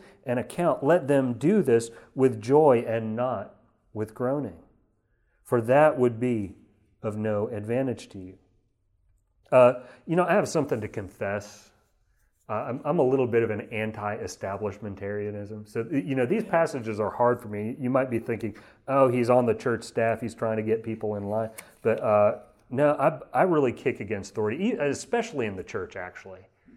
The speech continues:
Uh, because i-, in the church, I, I kinda think, "Well, I know a little bit better than them. I, you know, I've been to seminary, I've done, I've done this, I've done that. You know, I know better than them what God's will is."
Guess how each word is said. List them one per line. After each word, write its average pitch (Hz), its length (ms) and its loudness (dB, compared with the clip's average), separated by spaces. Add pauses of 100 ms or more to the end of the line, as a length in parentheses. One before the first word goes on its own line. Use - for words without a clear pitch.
(600)
Uh, 110 380 0 (160)
because 127 320 0
i-, 147 200 -4
in 190 120 0
the 180 60 0
church, 156 240 -2
I, 160 120 -2 (100)
I 156 100 -2
kinda 151 240 -6
think, 127 200 -10
"Well, 117 200 -6
I 220 120 -6
know 180 220 0
a - 20 0
little 110 160 0
bit 95 160 -8
better 92 220 -8
than 90 160 -12
them. 139 300 -8 (220)
I, 175 160 -8
you 123 120 -6
know, 120 100 -2
I've 160 200 -6
been 101 140 -6
to 87 60 -8
seminary, 110 460 -10
I've 165 120 -10
done, 139 180 -8
I've 165 200 -6
done 107 220 -4
this, 110 200 -4
I've - 120 -12
done 113 160 -6
that. 113 220 -6 (280)
You 135 80 -8
know, 139 100 -2
I 202 200 2
know 190 220 4
better 139 300 6
than 113 160 -2
them 101 380 -4 (120)
what 107 240 -6
God's 101 540 -6
will 98 440 -12
is." 95 240 -16